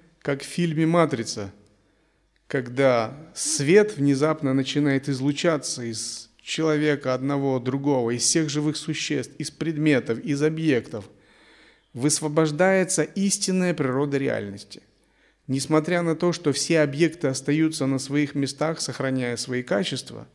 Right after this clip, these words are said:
благодаря глубине нашего сознания мы приз-, прозреваем недвойственную, световую,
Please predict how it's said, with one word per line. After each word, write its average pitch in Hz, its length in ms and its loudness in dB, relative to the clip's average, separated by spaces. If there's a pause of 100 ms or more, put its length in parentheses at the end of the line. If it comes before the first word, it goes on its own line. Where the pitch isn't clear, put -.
(540)
благодаря 156 480 2
глубине 165 480 0
нашего 156 400 2
сознания 139 640 -2
мы 139 160 2
приз-, 139 320 -4 (120)
прозреваем 143 760 0 (400)
недвойственную, 156 1040 0 (1160)
световую, 160 1040 2